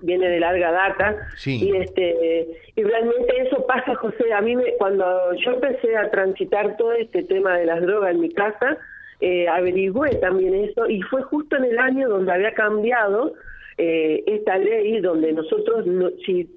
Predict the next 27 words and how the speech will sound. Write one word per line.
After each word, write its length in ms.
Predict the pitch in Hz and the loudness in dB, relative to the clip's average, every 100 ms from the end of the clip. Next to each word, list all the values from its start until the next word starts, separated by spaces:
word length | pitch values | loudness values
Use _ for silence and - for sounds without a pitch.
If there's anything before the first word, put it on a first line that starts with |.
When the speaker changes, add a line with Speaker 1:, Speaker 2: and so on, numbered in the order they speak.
| - | -4
Speaker 1:
queríamos, 560 | 190 170 240 202 190 175 | -2 0 0 2 2 0
o, 60 | |
o 480 | 170 180 - 160 180 233 | 0 -2 -4 -2 -2 0
sea, 100 | 185 | 2
no 100 | 277 | 2
es 180 | 302 - | -2 -2
querer 320 | 165 170 180 | 0 0 2
internar 580 | 175 170 170 165 180 175 | 0 2 0 2 2 2
a 60 | 165 | 2
alguien 240 | 180 208 | 2 0
porque 220 | 165 170 160 | 0 -2 -2
se 160 | 175 | -2
te 120 | 175 | 0
antoja, 640 | 147 147 - 147 - 160 - _ _ - - | 0 0 -2 -4 -2 -6 -6 _ _ -20 -6
es 120 | 185 190 | -2 0
porque 280 | 226 185 | 0 2
venimos 400 | 165 180 226 226 | 2 2 2 2
viendo 440 | 202 233 240 180 - | 2 2 2 0 0
todo 280 | 185 180 180 | -2 0 0
esto. 560 | 175 170 196 247 - _ _ _ | 0 -2 -2 -2 -6 _ _ _
Bueno, 340 | 170 185 165 160 - - - | -2 0 2 -2 -6 -16 -6
y 340 | 214 202 185 - | 0 0 0 -2
justo 360 | - 311 302 | -2 -2 0
había 280 | 240 240 247 | 0 2 0
cambiado 640 | 240 185 190 214 180 160 160 | 2 2 2 2 2 2 2
la 140 | 156 | 2
ley. 320 | 160 156 156 | 2 0 -2